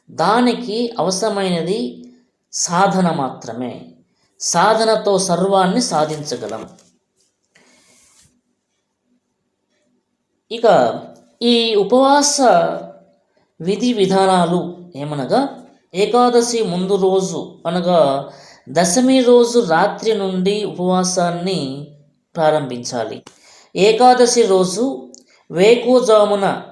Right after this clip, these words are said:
నిద్రలేచి పవిత్ర స్నానమాచరించాలి.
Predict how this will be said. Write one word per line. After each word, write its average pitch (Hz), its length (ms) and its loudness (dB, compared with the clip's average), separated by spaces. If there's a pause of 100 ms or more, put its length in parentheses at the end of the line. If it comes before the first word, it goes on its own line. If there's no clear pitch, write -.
(160)
నిద్రలేచి 160 920 -2 (280)
పవిత్ర 233 460 4
స్నానమాచరించాలి. 165 1300 -2